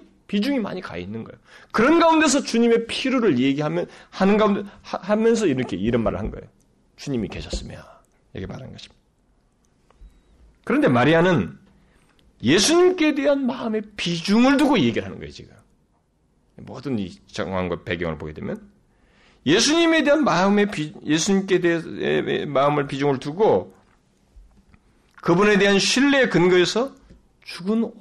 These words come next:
오라비의 문제를 말하고 있는 것입니다. 어? 죽은 오라비의 문제를 얘기하는 것입니다. 물론 마르다가 그렇게 말했다고 해서 지난 시간에 말한 대로,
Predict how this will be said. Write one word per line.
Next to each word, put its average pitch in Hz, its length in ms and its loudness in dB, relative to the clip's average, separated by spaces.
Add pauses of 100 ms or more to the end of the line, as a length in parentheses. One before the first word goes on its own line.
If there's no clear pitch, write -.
(120)
오라비의 - 1400 -14
문제를 92 540 -4 (160)
말하고 - 360 -18
있는 - 120 -20
것입니다. - 340 -20 (840)
어? 143 120 -18 (120)
죽은 87 220 -10
오라비의 78 320 -8
문제를 - 320 -18
얘기하는 - 260 -18
것입니다. - 320 -20 (840)
물론 190 300 2
마르다가 135 500 2
그렇게 147 300 -2
말했다고 110 500 0
해서 120 460 0
지난 113 260 0
시간에 107 200 0
말한 98 300 0
대로, 98 460 0